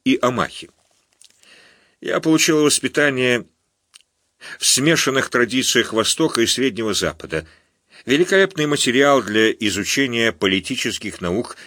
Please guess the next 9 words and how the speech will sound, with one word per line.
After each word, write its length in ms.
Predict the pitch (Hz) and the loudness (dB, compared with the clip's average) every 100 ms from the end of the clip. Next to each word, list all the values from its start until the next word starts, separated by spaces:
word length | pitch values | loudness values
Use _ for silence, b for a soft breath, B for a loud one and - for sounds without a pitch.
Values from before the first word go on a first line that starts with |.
| B _ | B _
и 200 | 95 - - | -8 -4 -4
агрономии». 640 | 90 90 80 67 65 _ _ _ _ _ _ _ _ _ _ _ _ _ _ _ _ _ _ _ _ _ _ _ _ | 0 0 -2 -6 -16 _ _ _ _ _ _ _ _ _ _ _ _ _ _ _ _ _ _ _ _ _ _ _ _
С 140 | - | -6
тем, 240 | - 196 202 | 0 2 2
чтобы 260 | - 175 | 0 2
стать 380 | - - 180 - - | 2 4 2 2 0
умелым 440 | 147 170 165 143 | 2 2 2 2
руководителем 680 | 139 123 123 160 165 135 123 | 2 2 2 0 0 0 4
народа, 520 | 107 127 156 170 | 4 4 4 0